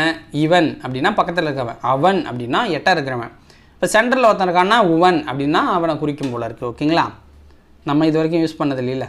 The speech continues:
அதனால. தொலைவில் உள்ளவற்றை சுட்டுவது எது? தொலைவில் உள்ளவற்றை சுட்டுவது எது அப்படின்னா சேய்மை சுட்டு. எடுத்துக்காட்டு என்ன கொடுத்துருக்காங்க?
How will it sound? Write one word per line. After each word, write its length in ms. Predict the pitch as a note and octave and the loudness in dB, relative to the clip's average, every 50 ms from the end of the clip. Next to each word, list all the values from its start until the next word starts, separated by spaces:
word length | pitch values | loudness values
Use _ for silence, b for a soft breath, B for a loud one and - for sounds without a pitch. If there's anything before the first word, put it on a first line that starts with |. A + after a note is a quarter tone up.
| - - | -12 -14
அதனால. 300 | - B2 A2+ A2+ A2 A2 - - - - - b b b b b b b b b | -12 -12 -10 -10 -10 -12 -14 -18 -20 -20 -20 b b b b b b b b b
தொலைவில் 460 | - A3+ A#3 C4+ D4 D#4+ D4+ D#4+ D4 G#3 A3+ | 0 2 4 4 6 6 6 6 6 6 4
உள்ளவற்றை 440 | A#3 B3 C4 B3 A#3+ A#3+ - A#3+ A#3+ | 4 4 4 4 2 2 2 0 0
சுட்டுவது 580 | A3+ - G#3+ F3+ - A#3 A3 G3+ G3 F#3+ G#3 | 2 0 -2 0 0 2 2 2 2 2 2
எது? 400 | F3 E3 D3+ D3 D3+ D3+ C#3+ - - | 2 2 2 2 2 2 0 0 0
தொலைவில் 480 | - F3+ G3+ A#3 B3+ B3 B3+ B3+ A#3+ - | 2 4 4 4 4 4 2 0 0 -2
உள்ளவற்றை 500 | F#3 F3+ G3+ G#3+ G#3 G3+ G3+ - G3 F#3 | -2 0 2 2 2 2 0 -2 -2 -2
சுட்டுவது 640 | D#3 - - - F3 D#3 - - A3 F#3 E3+ D3 C#3+ C#3 | -2 -4 -6 -8 -10 -6 -4 -2 0 2 2 2 2 0
எது 260 | C#3 C#3 D#3 E3 D3 | 0 0 0 0 0
அப்படின்னா 380 | C#3+ C3 B2+ A2+ G#2+ G#2 G#2+ A#2 C3 C#3+ D3 D3 D3+ D3+ D3 - - - - | -2 -4 -6 -6 -6 -6 -4 -2 0 0 0 0 0 -2 -4 -8 -16 -20 -20
சேய்மை 560 | - - - G3 G3+ G#3 G#3+ G#3+ G#3 G3+ G3 F#3+ | -16 -8 -2 2 4 6 6 4 2 -2 -4 -6
சுட்டு. 560 | - - C#3 - - - C#3 C3+ C#3 C3+ B2+ A#2 | -8 -12 -14 -10 -6 -4 0 0 0 0 0 -2
எடுத்துக்காட்டு 480 | B2+ C#3+ E3 E3 A3 G3+ G#3 G3 F#3 F#3 | -2 -2 -2 -2 0 0 0 2 2 2
என்ன 140 | F3+ F#3 | 0 0
கொடுத்துருக்காங்க? 500 | F#3 F3 F3 E3 F3 E3+ E3+ E3 E3 D#3 | 0 -2 -2 -2 0 0 0 2 2 0